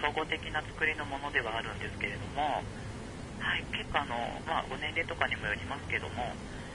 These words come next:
掛け金の方もですね、だいぶ抑えたもので見ていただけるものがありますので、いかがでしょうかね。あの、一応、一生涯のもので、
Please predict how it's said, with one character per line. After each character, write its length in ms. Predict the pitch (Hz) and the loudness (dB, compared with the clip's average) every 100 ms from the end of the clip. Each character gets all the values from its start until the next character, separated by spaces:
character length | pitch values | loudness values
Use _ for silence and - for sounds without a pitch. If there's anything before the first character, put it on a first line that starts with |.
| - | -4
掛 100 | - | -2
け 80 | 185 190 | 0 0
金 160 | 190 | -2
の 60 | 151 | -2
方 100 | 143 123 | -4 -2
も 80 | |
で 100 | 117 | 0
す 60 | 117 - 151 | 0 0 -2
ね、 100 | 151 | 2
だ 80 | 160 | 4
い 40 | |
ぶ 80 | 165 165 | 4 2
抑 160 | 208 | 2
え 60 | 214 | 2
た 120 | 156 | 0
も 140 | 135 | -2
の 100 | 123 | -2
で 160 | 113 110 110 | 2 2 0
見 80 | |
て 140 | - 127 | -4 -2
い 20 | |
た 100 | 120 | 0
だ 120 | 127 | 0
け 100 | 131 | -2
る 80 | 131 - - 131 | -2 -4 -4 -2
も 80 | 139 | -2
の 140 | 135 | -2
が 100 | 120 | 0
あ 60 | 107 | 0
り 100 | 120 | 0
ま 140 | 131 - | -2 -2
す 60 | |
の 60 | - - 143 | -4 -4 0
で、 140 | 135 - - - - - - - - - - - - | 0 0 -4 -4 -6 -6 -6 -6 -6 -6 -6 -6 -2
い 80 | |
か 140 | - - | 0 0
が 100 | 226 | 0
で 140 | 220 - | 0 0
し 60 | |
ょ 80 | 131 | -2
う 20 | - | -2
か 80 | 123 | -4
ね。 280 | 147 156 - - - - | 2 4 4 -2 -4 -2
あ 100 | 139 | 0
の、 80 | 127 104 101 - - - - - - - - | 0 -2 -2 -4 -4 -4 -6 -6 -4 -4 -2
一 80 | - | 0
応、 60 | 156 | 0
一 60 | - | 2
生 180 | - 160 | 2 4
涯 220 | 131 117 | 6 4
の 160 | 107 101 | 4 0
も 140 | 92 110 | 0 -2
の 140 | 110 | 0
で、 280 | 92 92 - | 2 2 2